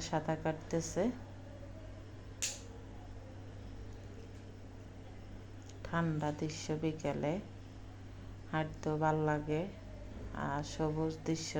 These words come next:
দেখলে মন শান্তি হয়ে যায়। এই যে দেখেন অনেক সুন্দর জায়গা, তাই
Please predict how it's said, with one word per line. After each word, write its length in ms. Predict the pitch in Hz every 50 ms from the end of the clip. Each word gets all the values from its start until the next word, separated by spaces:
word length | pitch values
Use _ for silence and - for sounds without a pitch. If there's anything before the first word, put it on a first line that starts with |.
| 147 147
দেখলে 320 | 147 143 - - 151 147 147 151 151
মন 140 | 147 147 151 151 151 -
শান্তি 360 | - 147 147 147 147 - 147 151
হয়ে 180 | 151 147 143 147 147
যায়। 180 | 147 160 202 233 - - - - - - - - - - - - - - - - - - - - - - - - - - - - - - - 170 160
এই 80 | 151 151
যে 120 | - - 147 147 151
দেখেন 380 | 151 151 151 - - 151 151 180 196 196 - - - - - - - - - 156 165
অনেক 220 | 160 160 160 160 - - -
সুন্দর 340 | - 156 156 156 151 147 143 - -
জায়গা, 360 | 151 143 143 143 - 139 143 156 196 202 - - - - - - - - - - - - - - - - - - - - - - - - - - - - - - - - - -
তাই 260 | - 160 156 156 156